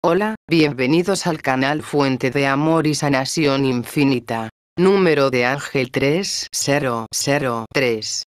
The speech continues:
El número tres mil tres es una combinación de los atributos del número tres que aparece dos veces, amplificando sus energías, y las influencias del número cero, que también aparece dos veces,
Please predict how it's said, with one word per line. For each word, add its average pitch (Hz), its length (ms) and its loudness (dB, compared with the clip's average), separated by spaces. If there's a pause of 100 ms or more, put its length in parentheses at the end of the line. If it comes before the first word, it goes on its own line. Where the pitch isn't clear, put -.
El 165 220 4
número 214 360 4
tres 143 280 0
mil 170 260 4
tres 160 360 0
es 175 240 0
una 127 260 2
combinación 147 960 0
de 180 100 2
los 151 220 0
atributos 143 680 0
del 156 180 2
número 156 400 2
tres 180 380 0
que 127 200 2
aparece 147 680 0
dos 151 340 -2
veces, 202 640 0 (120)
amplificando 170 1000 0
sus 156 280 -2
energías, 180 760 0 (100)
y 160 100 4
las 135 260 2
influencias 151 1040 0
del 135 200 2
número 175 380 2
cero, 156 400 0 (160)
que 151 160 2
también 156 480 2
aparece 147 640 2
dos 151 320 0
veces, 202 640 0